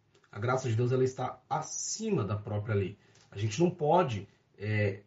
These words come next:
desmedir, né? A lei de Deus, ela é uma educadora, como a gente vai ver na tese adiante. É,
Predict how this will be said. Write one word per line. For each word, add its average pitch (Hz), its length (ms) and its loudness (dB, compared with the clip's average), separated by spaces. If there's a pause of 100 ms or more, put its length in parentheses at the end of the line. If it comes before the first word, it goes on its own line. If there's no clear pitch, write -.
desmedir, 104 840 2
né? - 220 -12 (280)
A - 60 -10
lei 131 160 2
de 135 100 -2
Deus, 143 420 6
ela 107 220 -2
é 120 140 2
uma 147 160 2
educadora, 151 840 0 (600)
como 107 120 -6
a - 20 -2
gente 107 200 -2
vai 113 80 2
ver 110 120 4
na 110 100 2
tese 104 320 0
adiante. 101 500 -2 (560)
É, 113 580 0